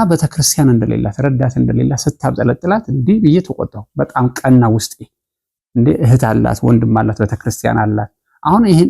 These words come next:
እሷን ማንሳት ለዓለማዊንም ትልቅ መ-፣ መልእክት ነው የሚል እምነት ነው ያለኝ። ለምን ብትል ብዙ ጊዜ ክርስቲያኖች ሲቸገሩ፣ እ፣ አደጋው ሲወድቁ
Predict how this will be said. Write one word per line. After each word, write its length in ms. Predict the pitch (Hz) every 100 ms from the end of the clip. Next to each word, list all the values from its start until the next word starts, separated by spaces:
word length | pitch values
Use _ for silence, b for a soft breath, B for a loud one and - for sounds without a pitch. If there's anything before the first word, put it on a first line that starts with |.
| -
እሷን 340 | 147 - 180 123
ማንሳት 540 | 135 180 - - 311 - _ _ _ _ -
ለዓለማዊንም 680 | 147 - 185 170 156 214 247
ትልቅ 280 | - 135 139
መ-፣ 240 | 131 131
መልእክት 300 | 127 127 - 139
ነው 120 | 113
የሚል 240 | 107 110
እምነት 240 | - 113 107
ነው 120 | 113
ያለኝ። 200 | 113 123
ለምን 200 | 127 156
ብትል 260 | 170 - - b b b b
ብዙ 120 | 160 170
ጊዜ 140 | 156 165
ክርስቲያኖች 500 | - 147 160 147 131
ሲቸገሩ፣ 1120 | - 139 139 - - _ - - 147 131 135 131 127 - _ _ -
እ፣ 80 | 135 127 - 92 110 -
አደጋው 380 | 120 135 139 127
ሲወድቁ 400 | - 131 127